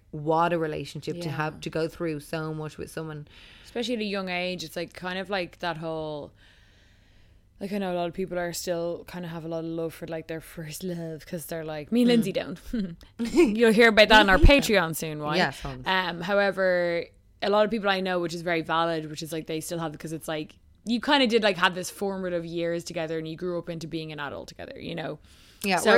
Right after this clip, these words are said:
Speaker 1: if, it is hard as well, like, if you have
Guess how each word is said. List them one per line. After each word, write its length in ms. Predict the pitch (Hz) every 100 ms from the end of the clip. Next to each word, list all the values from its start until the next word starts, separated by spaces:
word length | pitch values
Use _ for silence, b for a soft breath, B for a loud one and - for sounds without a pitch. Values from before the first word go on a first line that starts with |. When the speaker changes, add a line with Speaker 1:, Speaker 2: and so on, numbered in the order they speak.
| 269
Speaker 1:
if, 40 |
it 180 | 226 233
is 140 | 247 214
hard 260 | 196 180
as 100 | 165
well, 240 | 165 160 151
like, 480 | - - - - - _ _ b b b b b b _
if 220 | 151 - 151
you 200 | 143 143
have 400 | 143 143 143